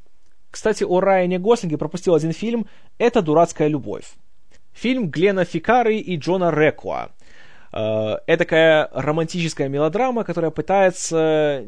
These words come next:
немножко уважительнее отнестись к своему зрителю, чем типичные представители жанра, пытается как-то быть повзрослее, поостроумнее. И в чем-то это получается. Однако, к сожалению, ближе к своему финалу фильм скатывается в те же штампы, которые пытается высмеять.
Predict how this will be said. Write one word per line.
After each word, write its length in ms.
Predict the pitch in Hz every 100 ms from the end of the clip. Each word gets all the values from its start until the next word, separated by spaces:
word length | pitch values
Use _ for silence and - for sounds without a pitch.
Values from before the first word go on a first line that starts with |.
| 101
немножко 340 | 185 233 -
уважительнее 520 | 208 196 185 196 127
отнестись 260 | 120 135 131
к 40 |
своему 200 | - 139
зрителю, 300 | 131 135 123
чем 180 | 117 123
типичные 420 | 117 180 269 233
представители 420 | 196 202 202 180 175
жанра, 460 | 160 170 160 160 - - -
пытается 380 | - 147 165 151
как-то 180 | 143 131
быть 180 | 120 123
повзрослее, 920 | 135 117 139 - 220 247 226 202 185
поостроумнее. 1160 | - - 151 123 - 156 226 196 185 180 175 160 - - - - - -
И 300 | 214 233 226
в 60 |
чем-то 240 | - 339 339
это 140 | 302
получается. 800 | 277 269 - 131 98 - - - - - - - - -
Однако, 920 | 160 160 220 240 - - 190 185 175
к 40 |
сожалению, 540 | - 170 175 180 165 147
ближе 340 | 120 175 156
к 40 | 143
своему 240 | 156 160
финалу 480 | - 180 208 214 165
фильм 260 | - 170
скатывается 640 | 156 - 175 156 143 - 135
в 40 |
те 160 | - 147
же 80 |
штампы, 360 | 143 180 185 175
которые 240 | 139 143
пытается 480 | 131 117 139 139 139
высмеять. 800 | 117 120 - 65 58 50 - -